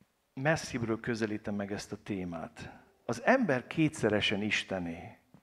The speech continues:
Istené vagyunk a teremtés jogán. Ő teremtett minket, ő alkotott minket. És a megváltott hívemberek Istenéi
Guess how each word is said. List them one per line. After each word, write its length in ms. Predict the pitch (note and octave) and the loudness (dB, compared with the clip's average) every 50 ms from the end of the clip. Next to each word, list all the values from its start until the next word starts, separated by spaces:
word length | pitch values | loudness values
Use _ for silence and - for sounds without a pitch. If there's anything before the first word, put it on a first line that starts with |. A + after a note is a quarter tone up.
| _ _ _ | _ _ _
Istené 580 | - A3+ - - - G#3 G#3 F3+ C3 A2+ G#2 | 4 4 4 4 4 4 4 6 6 4 4
vagyunk 540 | F2+ E2+ F2+ E2+ F2+ G2+ G2 G#2+ B2 A#2+ - - | 2 0 -2 -2 0 0 2 2 0 0 -2 -8
a 60 | - | -10
teremtés 640 | - - D3 C3 A#2+ A2 G2+ G2 - G#2+ G2 - - | 0 2 4 6 6 4 4 2 0 0 0 2 0
jogán. 440 | A2 G2 F#2 F#2+ E2+ E2 E2+ E2+ - _ _ _ _ _ - - - - - - _ - - _ _ _ _ | 0 0 -2 -4 -6 -8 -10 -12 -16 _ _ _ _ _ -20 -20 -20 -20 -20 -20 _ -20 -20 _ _ _ _
Ő 200 | D3 D3 C#3+ C3+ | 10 12 12 12
teremtett 560 | C#3+ C3 A#2+ A2+ A2 G#2 F#2+ - G#2+ - - | 10 8 8 8 6 6 2 0 -4 -2 0
minket, 460 | A2+ G2+ G2 F#2+ - G2 F#2 - - - | -2 -2 -2 -4 -4 -6 -8 -8 4 8
ő 180 | C#3 C3+ C3 | 10 12 12
alkotott 480 | A#2+ A2 G#2 - - G2+ - - G2+ - | 12 12 10 6 2 -4 -4 -6 -6 -6
minket. 560 | A2 F#2+ F#2 F2+ - F2+ F#2 - - - - - - - _ _ - - - - - - - - - - - - - | -6 -4 -4 -6 -6 -8 -12 -10 -12 -12 -12 -12 -16 -20 _ _ -20 -20 -20 -18 -16 -14 -14 -14 -14 -14 -16 -14 -6
És 160 | - - - | -4 -2 0
a 60 | A2+ | 2
megváltott 640 | A2+ D3 G#3+ C4+ B3 A3 F#3+ C#3+ B2+ - - B2+ - | 4 6 4 6 8 8 8 8 6 4 0 -2 0
hívemberek 800 | - E3 F3 F3+ A#2+ G#2+ G2+ F#2+ F#2 F#2 G2 G2 - A#2 B2+ - - _ | 0 2 2 2 2 2 -2 -2 -4 -6 -6 -4 -4 -6 -6 -8 -14 _
Istenéi 920 | _ F#3+ G3 - - - G#3+ G#3 F3+ C3 G2+ G2 F#2+ F#2+ G#2 A#2+ C3 C#3+ | _ 2 4 4 4 6 6 6 6 6 4 2 -2 -2 -2 -2 -4 -4